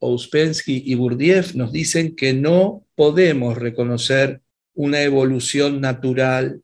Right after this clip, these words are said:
en el pasado. Nos encontramos de pronto con un hombre con el que no podemos identificarnos porque es demasiado precario, hasta parece estar más cerca del mono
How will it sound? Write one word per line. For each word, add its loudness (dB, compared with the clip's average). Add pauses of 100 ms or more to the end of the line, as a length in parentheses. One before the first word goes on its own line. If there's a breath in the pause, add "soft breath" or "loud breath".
(400)
en -4
el 0
pasado. -4 (760)
Nos 0
encontramos 0
de 0
pronto 0
con -2
un -4
hombre 0 (300)
con -2
el -2
que -2
no 0
podemos 0
identificarnos -2 (340)
porque 0
es 2
demasiado 0
precario, -2 (800)
hasta -2
parece 0
estar 0
más -2
cerca -2 (100)
del -2
mono 2